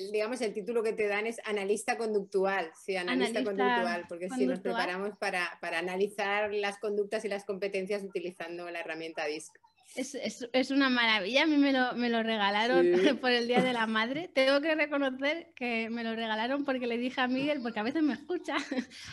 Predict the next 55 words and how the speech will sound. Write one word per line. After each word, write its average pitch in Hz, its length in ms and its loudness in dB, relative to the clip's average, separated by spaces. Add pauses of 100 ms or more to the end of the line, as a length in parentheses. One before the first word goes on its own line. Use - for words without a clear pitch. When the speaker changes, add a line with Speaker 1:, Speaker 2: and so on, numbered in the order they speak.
Speaker 2:
a 233 140 -2
veces 294 200 2
me 277 100 4
escucha 302 260 0
y 285 60 2
le 262 80 2
dice, 240 120 -2
"Jo, 311 340 2 (360)
me 254 120 2
apetece 254 440 0
un 330 80 4
montón 311 340 4
esto 285 240 0
que 190 80 0
ha 262 40 2
hecho 254 160 0
Elena", 294 280 2
porque 233 220 -2
Elena 247 220 2
es 285 60 2
mi 302 100 6
influencer. 285 540 4
Speaker 1:
Sí. 220 320 8
<laughs> 285 640 0 (600)
Total. 202 400 2 (480)
Speaker 2:
Y 269 140 4
Speaker 1:
Yo 240 60 6
siempre 262 220 8
digo, 240 120 6
hay 240 100 6
que 269 120 6
tener 269 320 6
clientes 240 460 4
de 240 80 4
alto 220 300 2
impacto. 202 540 0
Clientes 180 300 0
de 202 60 6
alto 202 160 2
impacto 208 320 2
es 220 80 2
eso, 208 220 2
que 180 100 -4
sabes 196 240 2
que 220 100 0
si 185 180 -2
ella 190 200 0
te 196 120 -2
compra 190 380 0
algo, 196 240 2 (760)
las 175 140 -2
demás 175 320 0
van 196 240 2
detrás. 175 560 -2
<laughs> 226 60 2